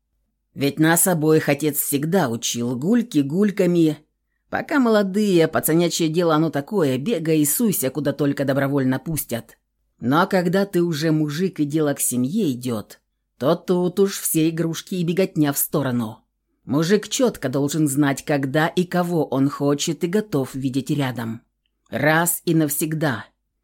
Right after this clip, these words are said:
И никаких больше рысканий налево и заныриваний под другие юбки.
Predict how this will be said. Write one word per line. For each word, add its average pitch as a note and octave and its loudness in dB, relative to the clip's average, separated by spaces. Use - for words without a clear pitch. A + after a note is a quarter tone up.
И E3 2
никаких A3+ 2
больше C#3+ 2
рысканий D#3+ 4
налево D#3+ 4
и E3+ 4
заныриваний D#3+ 4
под D3 0
другие D3+ 2
юбки. B2 -4